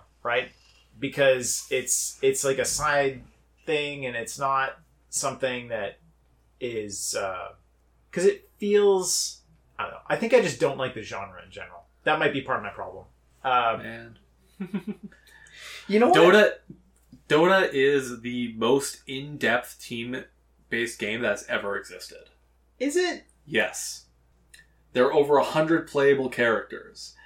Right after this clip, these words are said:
Speaker 2: There are over a hundred different items you can buy from the, from the in-game shop.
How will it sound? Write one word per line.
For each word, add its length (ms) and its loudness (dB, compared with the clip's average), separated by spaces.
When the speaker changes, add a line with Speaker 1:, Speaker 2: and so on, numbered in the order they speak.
Speaker 2:
There 200 4
are 480 2
over 260 2
a 60 8
hundred 480 -2
different 340 -2
items 300 -2
you 80 -6
can 140 -12
buy 260 -2
from 240 -12
the, 220 -6
from 280 -10
the 400 -4
in-game 340 -10
shop. 440 -8